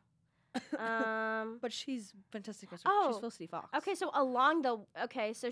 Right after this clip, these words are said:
Speaker 1: Along
Speaker 2: she's,
Speaker 1: the way, he
Speaker 2: along
Speaker 1: comes
Speaker 2: the way, she stumbles upon him, who has stumbled into <laughs> Furtopia.
Speaker 1: That's why I think she already knows. She already knows about the sword.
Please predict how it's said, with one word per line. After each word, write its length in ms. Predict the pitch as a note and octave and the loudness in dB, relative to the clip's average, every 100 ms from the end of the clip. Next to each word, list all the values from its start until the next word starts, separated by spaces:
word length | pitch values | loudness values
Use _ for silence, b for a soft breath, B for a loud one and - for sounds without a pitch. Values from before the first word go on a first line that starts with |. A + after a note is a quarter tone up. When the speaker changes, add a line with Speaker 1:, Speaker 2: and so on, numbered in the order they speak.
| G3+ | 2
Speaker 1:
Along 240 | A3+ A#3 | 6 6
Speaker 2:
she's, 80 | A#3+ | 4
Speaker 1:
the 80 | G#3 | -2
way, 260 | F3+ F#3+ | 0 0
he 60 | F3 | 4
Speaker 2:
along 360 | B3+ B3+ B3 C#4+ | 4 8 8 6
Speaker 1:
comes 80 | C#4 | 4
Speaker 2:
the 80 | B3+ | 0
way, 380 | A3 A#3+ C4 | 4 4 6
she 140 | C4 B3 | 2 -4
stumbles 380 | - A3+ A3+ A3+ | -4 -2 -2 -6
upon 460 | G#3 - G#3 A3 A3+ | -8 -2 0 0 -4
him, 380 | G#3 - - - b b b b | -10 -12 -18 -20 b b b b
who 220 | - D4 | 2 4
has 200 | C4+ B3+ | 6 4
stumbled 520 | - - C4 B3 A#3+ - | 4 4 4 4 -6 -2
into 400 | B3 B3+ - C4+ | -2 -2 -2 -6
<laughs> 60 | - | -4
Furtopia. 360 | A#3+ - - | -8 -6 2
Speaker 1:
That's 100 | C#4 E4 | 4 8
why 80 | |
I 40 | E4 | 6
think 140 | E4 | 6
she 140 | - C4 | 4 8
already 340 | C4+ D4 D#4+ | 10 8 6
knows. 520 | A#3 G#3+ A3 C4 D4 A3 | 4 8 8 8 2 -4
She 140 | - | -2
already 300 | G3+ A3 B3+ B3 | 2 4 4 2
knows 260 | G3+ A3 | 2 2
about 160 | G#3+ G3 | 2 0
the 60 | |
sword. 440 | F3+ - D3 B2 | -4 -4 -4 -4